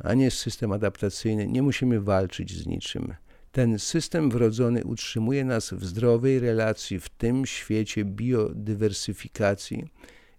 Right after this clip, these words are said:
i pomaga adaptować się do niego. On nigdy nie zabija wirusów, bakterii. Rozpoznaje i akceptuje, przyjmuje ich obecność w naszym środowisku.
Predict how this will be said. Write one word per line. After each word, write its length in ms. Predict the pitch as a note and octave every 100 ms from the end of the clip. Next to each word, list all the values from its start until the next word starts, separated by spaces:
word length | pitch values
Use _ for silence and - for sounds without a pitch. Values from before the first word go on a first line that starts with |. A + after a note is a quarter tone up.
| -
i 60 | B2
pomaga 400 | B2 A2+ C#3+ C3+
adaptować 640 | A#2+ G#2 - B2+ G#2+ F2+
się 160 | - E2
do 140 | -
niego. 360 | E2 - F2+ -
On 340 | A2+ A2 A2
nigdy 300 | C3 B2+ A#2+
nie 140 | A#2
zabija 440 | G#2 G2 G2+ G#2 F2+
wirusów, 540 | E2+ E2+ D#2+ - E2
bakterii. 680 | D#2 D#2+ - G#2 G#2 G2 - _ - - - - -
Rozpoznaje 840 | A#2 - - A2 G#2+ A#2+ C#3+ E2+
i 240 | - D#3 C3+
akceptuje, 760 | - - A#2 - B2 G#2 F2
przyjmuje 600 | - - G#2+ A#2 C#3 A#2+
ich 100 | G2+
obecność 680 | G2+ F#2+ G#2 - C3+ A2 -
w 80 | G2+
naszym 360 | G#2 G#2 G#2
środowisku. 760 | - A2 G#2 G2 G2 - - -